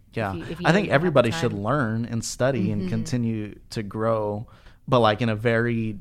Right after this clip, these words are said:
Speaker 2: directed, specific, with high demand on you, like grad school does. Um, like, that's,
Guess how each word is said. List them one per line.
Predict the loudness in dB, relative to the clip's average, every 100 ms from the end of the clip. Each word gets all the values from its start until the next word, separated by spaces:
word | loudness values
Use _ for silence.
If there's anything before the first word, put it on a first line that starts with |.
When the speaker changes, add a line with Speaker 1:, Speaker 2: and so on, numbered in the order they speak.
| -6
Speaker 2:
directed, | -4 0 0 0 -2 -2 -2
specific, | -6 -6 -6 -2 -4 -2 -4 -4 -6 -10
with | -6 -6 -8
high | -10 -2 0 0
demand | -2 -2 -2 -2 -4 -4 -4
on | -2 -2 -2
you, | -4 -4 -4 -6 -8 -12 -20 _ -6
like | -2 -2 -2
grad | 0 0 -2
school | -6 -6 -6 -6 -10 -12 -10
does. | -4 -2 -4 -8 -10 -12 -18 -20 -20 -20 _ -4
Um, | -2 -2 -4 -8 -10
like, | -6
that's, | -4 -6